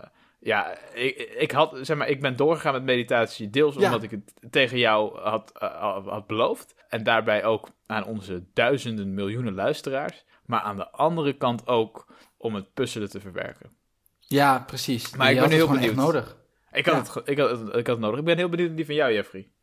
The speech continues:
Speaker 2: Als ik de afgelopen week het puzzelen samen zou moeten vatten in
Speaker 1: Puzzelen.
Speaker 2: een paar... Ik ga meteen al de mist in. Ja, daar
Speaker 1: Ja.
Speaker 2: ga je.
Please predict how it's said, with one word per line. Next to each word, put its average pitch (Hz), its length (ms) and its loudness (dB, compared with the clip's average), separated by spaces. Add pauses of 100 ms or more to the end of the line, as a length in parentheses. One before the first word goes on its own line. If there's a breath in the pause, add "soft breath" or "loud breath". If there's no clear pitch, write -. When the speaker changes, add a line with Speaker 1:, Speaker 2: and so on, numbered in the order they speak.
(220)
Speaker 2:
Als 185 180 2
ik 233 360 0
de 175 100 4
afgelopen 180 500 2
week 160 340 2
het - 200 -10
puzzelen 196 500 2
samen 175 400 0
zou 156 140 2
moeten 156 220 0
vatten 143 260 -2
in 143 80 0
Speaker 1:
Puzzelen. - 340 6
Speaker 2:
een 185 100 0 (600)
paar... - 100 -4 (320 loud breath)
Ik 131 140 -8
ga 139 140 0
meteen 131 300 0
al 110 140 0
de 107 80 -6
mist 107 260 -6
in. 113 200 -8 (180)
Ja, 123 160 -2
daar 120 100 2
Speaker 1:
Ja. 143 120 6
Speaker 2:
ga 117 60 6
je. 117 140 2